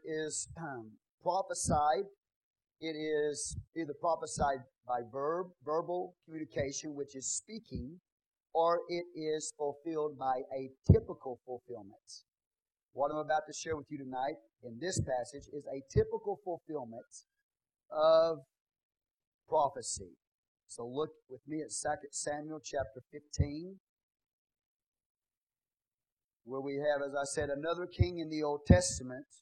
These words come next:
who crossed over the Kidron. Look at verse twenty-three. "And all the country wept with a loud voice, and all the people passed over. The king also himself passed over the brook Kidron, and all the people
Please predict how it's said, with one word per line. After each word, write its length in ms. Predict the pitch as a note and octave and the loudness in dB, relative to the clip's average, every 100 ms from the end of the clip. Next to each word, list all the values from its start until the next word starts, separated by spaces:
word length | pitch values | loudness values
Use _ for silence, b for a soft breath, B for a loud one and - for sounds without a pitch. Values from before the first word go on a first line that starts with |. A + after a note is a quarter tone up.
| _ _ _ _ _ | _ _ _ _ _
who 120 | D3+ | -8
crossed 480 | C#3 E3 E3 E3 - | -4 4 6 4 0
over 400 | D3 C#3+ D3 C#3+ C#3 | -2 -2 -2 -4 -4
the 60 | - | -14
Kidron. 760 | - C#3+ A#2+ C3 B2 A#2+ D3 E3 _ _ _ _ _ _ _ _ - | -4 -4 -2 -2 0 -2 -6 -14 _ _ _ _ _ _ _ _ -16
Look 120 | A#2 | -12
at 80 | B2 | -10
verse 180 | B2 C3 | -10 -10
twenty-three. 500 | C3+ C#3 C3+ C3 A#2 | -10 -10 -8 -10 -10
"And 120 | A#2+ | 2
all 240 | C#3+ F3 | 6 6
the 120 | F#3+ F#3 | 4 -2
country 340 | F#3 F3+ F3 E3 | -2 -2 -2 -6
wept 280 | D3+ E3 E3 | 0 0 0
with 100 | C#3+ | -4
a 40 | |
loud 300 | D3 D#3 E3 | 2 2 2
voice, 560 | C#3+ C#3+ D3+ - - - - _ _ _ | 0 0 0 -4 -6 -10 -16 _ _ _
and 80 | A#2+ | 2
all 220 | C#3 D#3 | 4 4
the 100 | E3 | 2
people 380 | E3 F3 F3 D#3+ | -2 -2 -2 0
passed 380 | D3+ D#3+ E3 - | 2 2 0 -2
over. 260 | D3 D3 | -2 -2
The 100 | C#3+ - | -8 -10
king 280 | - D3+ E3+ F3 | -4 -4 -4 0
also 760 | D3+ E3+ F3+ - D#3+ D#3+ E3 - _ _ | 6 6 4 -2 2 2 0 -6 _ _
himself 720 | D3 F3 G3 - D3 C#3 C#3 - | -4 -2 -4 -2 2 2 0 0
passed 340 | C3+ C#3 - | 0 0 0
over 440 | D3 D#3+ D#3 F#3+ G3+ _ _ _ - | -2 0 0 -2 -2 _ _ _ -12
the 80 | |
brook 320 | A#2+ A2+ E3 - - | -10 0 2 0 2
Kidron, 640 | - D#3+ C#3 A#2+ A2+ C3+ D3+ _ _ _ | 2 2 -2 -2 -2 -6 -12 _ _ _
and 120 | A#2 | -6
all 340 | A#2+ C#3 D#3+ F3 | 4 8 8 6
the 240 | F#3 F#3 | 2 -4
people 220 | F#3 F3+ | -6 -4